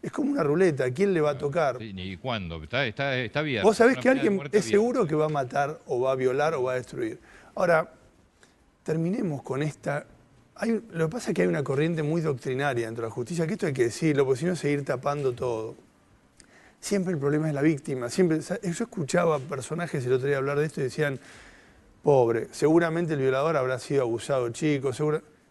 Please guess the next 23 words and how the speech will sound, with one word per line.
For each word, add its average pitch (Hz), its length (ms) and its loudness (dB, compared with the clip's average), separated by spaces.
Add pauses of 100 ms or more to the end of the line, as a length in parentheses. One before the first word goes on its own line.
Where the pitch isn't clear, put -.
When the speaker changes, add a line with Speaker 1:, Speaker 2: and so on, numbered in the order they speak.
(440)
Speaker 1:
Flaco, 147 360 -8
yo 147 120 -6
soy 165 160 0
la 139 120 0
sociedad, 156 400 -4
yo 190 120 0
no 202 120 0
tengo 151 300 0
por 117 240 -6
qué 156 220 -2
bancarme 110 680 -2
esto, 135 380 -2 (420)
ni 139 140 0
el 139 140 4
resto 190 380 0
de 143 60 4
la 120 120 0
gente 151 300 -2
tiene 123 220 -2
por 110 200 -8
qué 123 120 -2
bancarse 110 600 -6
esto. - 220 -20